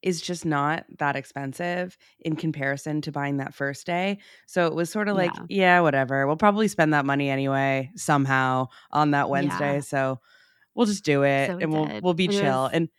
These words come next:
Speaker 1: to be honest,
Speaker 2: it was
Speaker 1: on
Speaker 2: so
Speaker 1: that
Speaker 2: fun.
Speaker 1: Wednesday, we spent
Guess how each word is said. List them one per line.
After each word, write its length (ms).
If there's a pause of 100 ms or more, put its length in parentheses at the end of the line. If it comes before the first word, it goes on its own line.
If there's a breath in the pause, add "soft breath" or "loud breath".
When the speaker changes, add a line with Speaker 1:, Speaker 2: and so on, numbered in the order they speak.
(340)
Speaker 1:
to 100
be 140
honest, 460
Speaker 2:
it 60
was 80
Speaker 1:
on 80
Speaker 2:
so 40
Speaker 1:
that 100
Speaker 2:
fun. 80
Speaker 1:
Wednesday, 600 (540)
we 160
spent 580